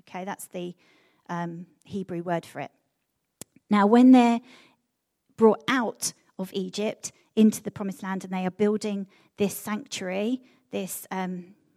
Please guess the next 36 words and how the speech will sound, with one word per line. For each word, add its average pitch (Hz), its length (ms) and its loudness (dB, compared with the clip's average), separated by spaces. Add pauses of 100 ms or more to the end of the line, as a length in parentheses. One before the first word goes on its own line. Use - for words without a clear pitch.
(1700)
tabernacle, 202 720 -6 (120)
<laughs> - 140 -14
tabernacle, 196 760 2 (560)
they 240 160 8
are 233 60 8
building 226 340 8
for 214 140 2
God's 226 480 6
worship 175 480 -4
and 175 80 -10
glory. 175 280 0
And 170 80 -4
the 175 60 -8
word 202 320 2
here 185 200 -6
used 180 340 -4
is 185 80 -6
miskan. 175 640 -4
And 175 100 -10
I 190 100 -4
want 196 220 -8
you 196 100 -4
to - 120 -12
see 196 160 -4
the 185 100 -8
similarities 190 880 -2
between 180 360 -12
those. 165 240 -10
So 190 140 -2
in 185 120 -2
one 220 160 4
place 240 280 0
they 220 160 -2
were 208 120 0
building 208 500 2
for 185 260 -4